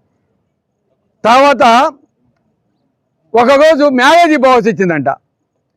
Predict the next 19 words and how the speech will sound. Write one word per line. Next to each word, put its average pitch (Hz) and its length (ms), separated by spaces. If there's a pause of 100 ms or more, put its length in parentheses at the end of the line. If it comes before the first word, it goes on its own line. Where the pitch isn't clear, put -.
(960)
ఓ, 247 140
ఓ, 254 240
మ్యారేజ్ 240 540
పోయినప్పుడు 220 720 (220)
బంగారం 254 460
కాకపోతే 233 300
మా 208 120
ఆయన 226 240
ఏమైనా 226 160
డౌట్ 208 260
వస్తుందేమో, 196 420
మా 196 180
ఆయనతో 202 280
పోతున్నా 175 340
కదా 175 320 (420)
అని 220 180
చెప్పి 202 380
డూప్లికేట్ 262 580
చేయించేసిందంట. 156 640